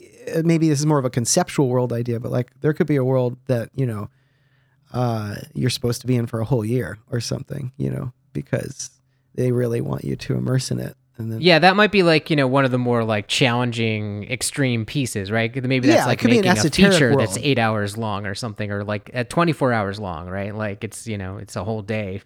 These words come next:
Speaker 2: <laughs>
Speaker 1: Right.
Speaker 2: You know, people have done stuff like that. So,
Speaker 1: Sure.
Speaker 2: uh, but, uh, but yeah, I mean, I think the, the, the standard long format could be as long as a week. I don't think, I mean, given the amount of time people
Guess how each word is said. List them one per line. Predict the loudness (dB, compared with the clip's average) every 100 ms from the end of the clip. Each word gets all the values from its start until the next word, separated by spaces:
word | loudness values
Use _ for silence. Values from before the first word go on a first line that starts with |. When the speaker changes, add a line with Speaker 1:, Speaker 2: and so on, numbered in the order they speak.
| -8
Speaker 2:
<laughs> | -10 _ _ _ _
Speaker 1:
Right. | 2 2
Speaker 2:
You | 0
know, |
people | 0 0 2
have | 0
done | 0 -2
stuff | -2 -6 -4
like | -6 -6
that. | -10 -12 -4
So, | 0 4
Speaker 1:
Sure. | 4 2 -4 -20 _ _ _ _ -4
Speaker 2:
uh, | 0 2 2 0 -2 -6 -10
but, | 0 2 2 -2 _
uh, | -2 0 2 2 0 -2 -4
but | -4 2
yeah, | 6 6
I |
mean, | 6
I | 2
think | 2 0
the, | 0 -2 -4 _
the, | -2 0 0 -4 -10
the | -4 -4
standard | -2 -2 2 2 2 0 0
long | -2 -2
format | -4 -4 -2 -2 -2
could | -2 -4 -2
be | 0
as | 0 -2
long | -4 -4
as | -6
a |
week. | -8 -4 -4 -4 -4
I | -2
don't | -2 -4
think, | -6 -6 -6
I |
mean, | -6 -2
given | -2 -2 -2
the |
amount | -2 -4
of | -6
time | -4 -4 -4
people | -8 -10 -14